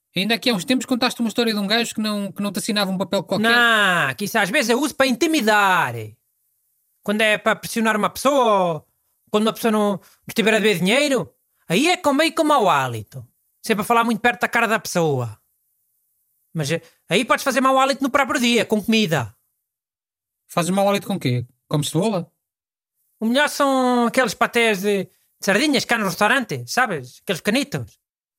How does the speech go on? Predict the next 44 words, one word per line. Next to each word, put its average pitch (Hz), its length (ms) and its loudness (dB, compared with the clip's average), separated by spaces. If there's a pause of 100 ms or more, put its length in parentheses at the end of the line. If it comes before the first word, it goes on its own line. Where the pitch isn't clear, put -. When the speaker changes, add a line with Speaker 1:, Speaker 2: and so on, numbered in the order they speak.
(140)
Speaker 1:
Hum. 151 200 0 (760)
Speaker 2:
Barras 202 260 0
num 202 160 0
pão 254 220 2
e 226 360 -2 (920)
botas 233 260 0
um 247 60 0
bocado 233 180 0
de - 60 -14
cebola, 233 240 0
pode - 200 -2
ser? 156 400 -2 (640)
Se - 100 -4
houver 226 120 2
algum 240 220 2
prato 233 200 2
de - 60 -10
cebolada, 269 360 0
melhor. 208 300 2 (720)
Tiras 196 180 0
essa 220 180 0
cebola 240 340 2
e 226 200 2
pões 240 180 2
no 226 100 0
pão 185 220 0
com - 80 -6
o - 40 -16
paté 185 220 0
de - 80 -8
sardinha. 160 480 -4 (720)
É 180 80 -2
que 208 120 -2
nem 302 200 2
a 277 40 2
máscara 262 380 0
do 262 120 -2
Covid 240 280 0
disfarça - 380 -2
o - 20 -2
cheiro. 180 500 0
Estou-te 185 240 -2
a 254 80 2
dizer. 190 500 0